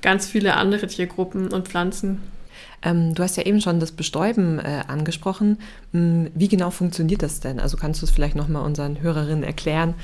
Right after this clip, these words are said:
Speaker 1: Ja, also beim Blütenbesuch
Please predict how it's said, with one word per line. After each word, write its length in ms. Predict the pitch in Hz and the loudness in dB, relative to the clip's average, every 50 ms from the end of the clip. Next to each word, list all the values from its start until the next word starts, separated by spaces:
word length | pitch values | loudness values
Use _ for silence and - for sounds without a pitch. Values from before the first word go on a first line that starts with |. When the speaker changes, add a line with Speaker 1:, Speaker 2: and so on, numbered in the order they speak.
| - - - | -10 -6 0
Speaker 1:
Ja, 300 | 240 233 214 220 220 - - - - - | 4 4 4 4 4 -2 -8 -12 -2 2
also 420 | 214 220 214 208 226 233 233 220 - - - - - - - - - - - - - | 4 4 6 6 6 6 6 4 2 -4 -12 -18 -20 -20 -20 -20 -20 -20 -20 -6 0
beim 400 | - 190 190 196 202 208 214 214 | 4 4 6 6 8 8 8 8
Blütenbesuch 840 | 214 226 269 339 - 320 277 277 277 - 254 262 269 285 - - - | 8 6 6 8 8 6 6 4 2 2 2 2 2 0 -2 -6 -12